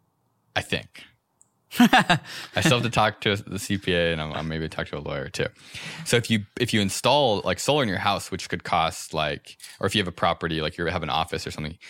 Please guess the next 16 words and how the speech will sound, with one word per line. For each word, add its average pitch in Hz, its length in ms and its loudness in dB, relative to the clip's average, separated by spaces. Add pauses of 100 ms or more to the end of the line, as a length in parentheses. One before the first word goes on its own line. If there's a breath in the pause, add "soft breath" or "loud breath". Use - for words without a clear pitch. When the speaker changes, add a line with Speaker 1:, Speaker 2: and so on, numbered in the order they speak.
(140 loud breath)
Speaker 1:
you 98 100 -4
could 101 160 -2
spend, 92 460 0
like, 82 200 0 (220)
forty 92 400 2
thousand 87 400 0
dollars, 85 460 0
like, - 160 -6
installing 78 420 -4
solar. 120 560 -2
It's - 160 -8
pretty 107 160 0
expensive - 420 -10
to - 100 -10
install - 260 -8
solar. - 300 -10